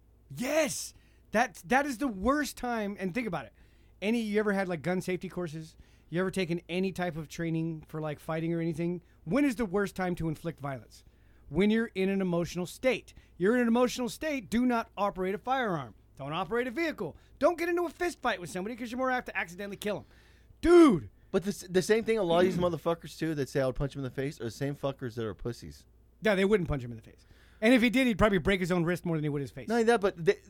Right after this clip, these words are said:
Speaker 2: eh, they, eh, they would be even inadequate to punch the average person in the face.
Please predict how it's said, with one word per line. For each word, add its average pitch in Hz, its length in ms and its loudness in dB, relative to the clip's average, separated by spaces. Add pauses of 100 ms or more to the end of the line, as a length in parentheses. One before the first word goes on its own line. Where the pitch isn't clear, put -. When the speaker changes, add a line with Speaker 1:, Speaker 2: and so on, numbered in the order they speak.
(180)
Speaker 2:
eh, 180 60 -4 (260)
they, 196 240 8
eh, - 400 -10 (680)
they 208 180 4
would 226 160 -2
be 220 240 -2
even 208 320 0
inadequate 175 680 2
to 147 60 -4
punch 165 300 2
the 139 140 -4
average 135 240 -2
person 180 340 -2
in 113 80 -2
the 95 60 -6
face. - 380 -10